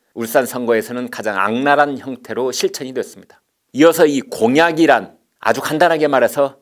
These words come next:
상대방 후보의 공약은 무산시키고 우리 당 후보의 공약은 예산을 지원한다라고 보면 됩니다.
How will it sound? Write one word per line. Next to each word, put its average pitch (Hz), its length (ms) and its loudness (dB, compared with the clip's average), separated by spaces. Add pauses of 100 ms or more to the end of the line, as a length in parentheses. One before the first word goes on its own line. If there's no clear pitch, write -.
(120)
상대방 196 840 0
후보의 180 540 -2
공약은 147 760 -2
무산시키고 123 680 -2 (280)
우리 156 280 0
당 185 260 0
후보의 165 640 2
공약은 135 600 -2 (220)
예산을 151 720 0
지원한다라고 123 1500 -2
보면 110 280 -8
됩니다. 87 380 -16